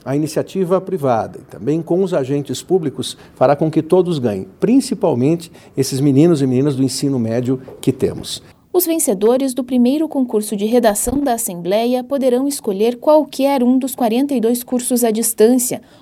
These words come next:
Speaker 2: ou dezesseis cursos presenciais oferecidos pelo Uninter, classificado com as melhores pontuações na avaliação do Ministério da Educação.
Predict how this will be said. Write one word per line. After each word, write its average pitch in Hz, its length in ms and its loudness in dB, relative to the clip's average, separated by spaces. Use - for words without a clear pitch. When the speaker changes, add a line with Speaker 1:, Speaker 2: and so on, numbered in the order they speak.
Speaker 2:
ou 269 220 6
dezesseis 254 580 0
cursos 214 400 -6
presenciais 220 840 0
oferecidos 226 680 -4
pelo 233 260 0
Uninter, 233 540 0
classificado 208 920 0
com 240 220 4
as 262 120 0
melhores 254 580 2
pontuações 247 760 -2
na 247 120 -2
avaliação 226 520 0
do 240 80 2
Ministério 240 640 2
da 196 140 -2
Educação. 208 520 -4